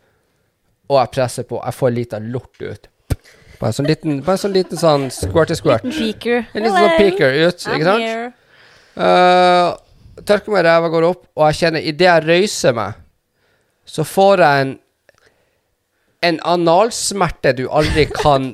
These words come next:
Speaker 1: <laughs> kan, kan drømme om. Mareritt om, what the fuck ever. Det er så ondt, og det er noe som skjer der nede, at jeg blir sånn supersvimmel og bare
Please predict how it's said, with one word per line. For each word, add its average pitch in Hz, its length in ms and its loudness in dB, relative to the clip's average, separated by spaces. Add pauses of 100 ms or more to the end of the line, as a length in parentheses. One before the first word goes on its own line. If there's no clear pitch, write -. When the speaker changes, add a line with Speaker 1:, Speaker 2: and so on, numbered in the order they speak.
Speaker 1:
<laughs> - 140 -10
kan, 139 300 -2 (320)
kan 151 280 0
drømme 170 600 2
om. 113 240 -8 (260)
Mareritt 175 880 0
om, 117 260 -4
what 160 220 2
the - 80 -6
fuck - 240 -6
ever. 139 380 -2 (400)
Det 180 240 2
er 247 180 4
så - 300 -4
ondt, 233 420 -2
og 147 80 -2
det 151 80 2
er 160 80 0
noe 202 240 -2
som 151 100 -8
skjer 185 460 0
der 127 180 -2
nede, 139 320 -2 (1000)
at 165 380 0 (460)
jeg 190 140 0
blir 220 220 0
sånn 185 240 0
supersvimmel 233 1800 -4
og 165 160 -2
bare 151 400 4